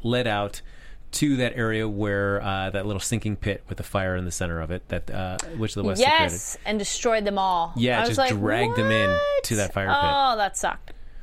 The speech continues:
Speaker 2: Even more like, ah, yeah, he's just killed them all. And then that's horrible is because I bet, I think only one of them was probably a spy. The rest are not.
Speaker 1: Uh, they were, it seemed like just Elizabeth, right?
Speaker 2: Yeah. It's like, man, killing innocent people.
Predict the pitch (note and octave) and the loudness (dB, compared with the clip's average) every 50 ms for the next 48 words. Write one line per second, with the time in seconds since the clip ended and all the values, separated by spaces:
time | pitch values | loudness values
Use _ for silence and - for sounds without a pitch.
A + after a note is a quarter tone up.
0 | - - A#3 B3 A#3 A#3 A3 G#3+ G#3 G3+ F#3+ F#3 F3 - - - - - - - | -2 0 2 2 4 2 2 2 2 2 2 0 0 -2 -6 -8 -8 -10 -10 -10
1 | - - - - - - - - - - G3 F3+ F#3 - - - - - A3 G3 | -10 -10 -12 -12 -12 -12 -12 -10 -6 -4 -2 -2 0 0 -2 -4 -4 -4 -4 -2
2 | F3 F3 E3 C#3+ - - - - - - - - C4 D#4 E4 E4 D#4 D4 - - | -2 -4 -6 -8 -8 -8 -6 -4 -2 -2 0 0 0 0 2 2 2 2 2 2
3 | E4 E4+ F4 D#4+ C#4+ C4 A#3 A3 G#3+ - - A3+ - A3+ G#3+ G#3 - - - - | 2 2 2 2 2 2 2 0 -2 -2 -4 -2 0 0 0 0 -4 -8 -6 0
4 | - G3 G3+ G#3+ G#3 G#3+ - - - - - - - - - F3+ G3 - B3+ A#3+ | 2 2 4 4 2 0 0 -4 -12 -14 -14 -14 -10 -4 0 0 2 2 2 0
5 | A3+ A3 G3+ G#3+ G#3+ G#3+ G3+ G3+ G#3 G#3 G#3 F#3+ E3+ E3 D#3+ E3 E3 - - - | 0 0 0 0 0 0 2 2 2 2 2 0 0 -2 -4 -4 -8 -8 -4 0
6 | F#3 F3+ E3+ E3+ F3 E3 D#3+ E3+ D#3+ D#3 - D#3 - - F#3 E3 D3+ - - E3+ | 2 2 2 0 -2 -4 -4 -4 -4 -4 -4 -4 -2 0 2 2 2 0 -4 -6
7 | - - E3+ F3 D#3 D#3 - - - - E3 D#3+ - - - - - - - A2+ | -8 -6 -2 -2 -2 -2 -2 -4 -6 -4 -4 -4 -4 -6 -6 -8 -10 -10 -8 -8
8 | A#2 - C3 C#3 C#3 B2 A2 - - - D3+ C#3+ - - - F3+ E3 C#3 - C3 | -8 -4 0 0 0 0 0 -4 -6 -6 -6 -6 -4 -4 -4 -2 -2 -4 -4 -4
9 | - C3+ C#3 F3+ A3+ A3 E3+ A2 F#2 - - A2 - C4+ C4 - - C3 - - | -2 0 0 0 0 -2 -4 -4 -4 -2 2 4 4 4 2 -2 -10 -12 -12 -14
10 | - - - - - - - - - - - - A3+ - - - - - - - | -14 -14 -14 -12 -6 -2 2 4 6 6 8 8 6 6 4 0 0 -2 -2 -2
11 | - - - - - - - - - - - - - A3+ E4 G4 F#4+ F#4 F#4 F4+ | -2 -2 -2 -2 -4 -4 -4 -6 -8 -8 -8 -6 -4 -2 -2 -2 -2 -2 -2 0
12 | F4 E4 E4 E4+ D#4+ - - - - D4+ C4+ A#3+ A3+ A#3 A3+ A3 - F3+ - - | 0 0 0 -2 -4 -8 -10 -10 -6 -4 -4 -2 -2 -2 -4 -4 -6 -10 -8 -6
13 | A#3 A#3+ - - A3+ A3 A3+ | -6 -6 -6 -6 -8 -6 -6